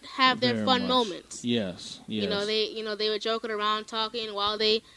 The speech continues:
Speaker 1: do their, do their,
Speaker 2: Do
Speaker 1: um,
Speaker 2: their job.
Speaker 1: right,
Speaker 2: Yeah.
Speaker 1: and how, how loose it is, but how
Speaker 2: Yeah.
Speaker 1: serious it is at the same time.
Speaker 2: Exactly.
Speaker 1: You always feel that business, you are in a business
Speaker 2: That's right.
Speaker 1: place.
Speaker 2: That's right.
Speaker 1: You know,
Speaker 2: That's
Speaker 1: and it
Speaker 2: right.
Speaker 1: was fun to see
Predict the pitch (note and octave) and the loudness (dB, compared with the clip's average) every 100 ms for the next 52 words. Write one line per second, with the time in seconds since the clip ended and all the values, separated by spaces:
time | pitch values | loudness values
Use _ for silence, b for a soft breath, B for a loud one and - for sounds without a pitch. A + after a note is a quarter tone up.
0 | b b - A#3+ A3 G#3+ - - G#3 A#3 | b b -8 -6 -4 -6 -12 -20 -4 -2
1 | G#3+ G#3+ G#3+ - G#3 G#3 A2+ A#2+ B2 A2+ | 2 4 4 2 4 6 6 4 0 -2
2 | G2+ G2+ G#2 G2+ G2+ G#2 - F#2+ C3+ - | 0 -2 0 0 0 0 0 0 -2 -6
3 | b b b - G#3+ G#3+ G#3 - - A#3+ | b b b 4 8 8 6 2 -2 2
4 | A3 A#3 D4+ - A#3+ F3+ E3 F3 F#3+ G#3 | 4 6 4 4 -2 -2 -4 -6 -2 -2
5 | - G#3+ G#3+ G3 F#3 G3 - C#4+ C4+ A#3+ | 0 2 4 4 2 -4 -2 2 2 0
6 | A3 G#3 G3+ - G3 G#3+ G#3+ A3+ A3 A3+ | -2 -8 -8 -8 -4 0 2 2 4 4
7 | G#3+ A#3 A#3 A3+ - B3 A3+ A3 F#3 A3+ | 6 8 8 8 4 0 0 -2 2 2
8 | A#3 A3 G#3 - B B B - A#3+ B3+ | 4 -2 -6 -10 B B B 0 6 12
9 | C4 A#3+ B3 A3 G3+ G3 G3 - - - | 12 12 6 6 2 2 -4 6 6 8
10 | D#3 A#2+ F#2 F#3+ D3+ - G#2 - G2+ E2+ | 8 8 6 2 0 2 2 4 2 2
11 | - - F#3+ F#3+ F#3+ F#3+ G3 G3+ G3+ G3+ | -2 -4 -2 2 2 2 2 2 0 -2
12 | - A3+ A3 G#3 - A3+ A3+ | -2 -2 0 -4 -4 -2 -2